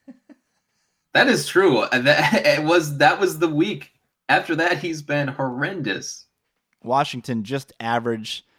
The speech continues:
Speaker 2: They're right in the middle of the pack, sixteenth defending the run. I don't know. Uh, Chargers are a strong team. They're projected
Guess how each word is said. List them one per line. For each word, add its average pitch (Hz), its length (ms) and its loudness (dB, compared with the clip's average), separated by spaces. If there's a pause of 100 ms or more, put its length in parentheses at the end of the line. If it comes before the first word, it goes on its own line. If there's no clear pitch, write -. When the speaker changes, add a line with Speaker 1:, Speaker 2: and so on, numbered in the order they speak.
(120)
Speaker 2:
They're 151 100 -6
right 170 100 0
in 147 60 -4
the 123 40 -4
middle 113 180 -2
of 95 60 -4
the 95 40 -12
pack, 98 380 -10
sixteenth 104 500 -14 (680)
defending 110 440 -2
the 98 80 -6
run. 95 440 -4
I 143 140 -4
don't 123 120 -4
know. 98 300 -6
Uh, 117 100 -12 (640)
Chargers 180 420 0
are 165 80 0
a 151 40 -4
strong 151 340 0
team. 147 520 -4
They're 117 180 0
projected 127 600 -2